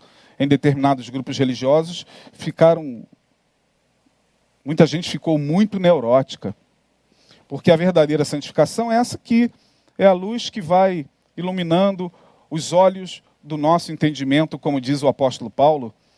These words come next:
Eu oro, olha pa-, a, a oração de Paulo, é, aos Efésios. Eu oro para que sejam iluminados os olhos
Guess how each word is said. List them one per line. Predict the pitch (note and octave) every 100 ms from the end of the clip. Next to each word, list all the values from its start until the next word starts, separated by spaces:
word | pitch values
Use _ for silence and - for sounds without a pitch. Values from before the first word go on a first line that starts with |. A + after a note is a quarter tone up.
| _
Eu | D3 D3+
oro, | C3+ F#3+ G#3+ F3+ C3
olha | C#3+ F3
pa-, | - D3+
a, | C#3 C#3 B2+ A#2 _ _
a | C3+
oração | C3+ B2 C#3+
de | B2
Paulo, | A2 B2+ B2+ G#2+ F2 _ _ _ _ _ _ _ _ _
é, | A#2+ A#2+ -
aos | C3+ C3+
Efésios. | B2 C3+ C#3 A#2 G#2 - - _ _ _ _ -
Eu | C#3
oro | C3 D#3+ G3 G3 D#3 G#2+ _ _ _ _ _ _ _ _ _ _ _ _ _ _ _
para | - D3+
que | D3 B2+
sejam | - E3 F3+ E3 C3 A2
iluminados | C3+ D3 D3 A#2+ C3 E3 C#3+ G#2 F#2 - _ _ _ _ _ _ _
os | C3+ C3+ -
olhos | D3 F3 C#3 G2 - - -